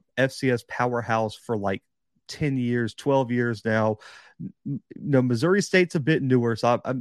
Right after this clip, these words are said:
maybe that's a little bit better comparison. But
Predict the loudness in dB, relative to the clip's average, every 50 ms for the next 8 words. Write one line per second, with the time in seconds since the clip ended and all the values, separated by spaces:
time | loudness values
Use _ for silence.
0 | -8 -2 0 2 2 2 0 -2 0 2 0 0 0 -4 -6 -4 -2 -2 -2 -2
1 | -2 -2 -4 -4 0 -2 -2 -2 -2 -4 -4 -8 -8 -4 -2 -2 -2 -2 -2 -4
2 | -4 -4 -4 -6 -8 -14 -20 -20 -20 _ _ _ _ 4 6 6 4 2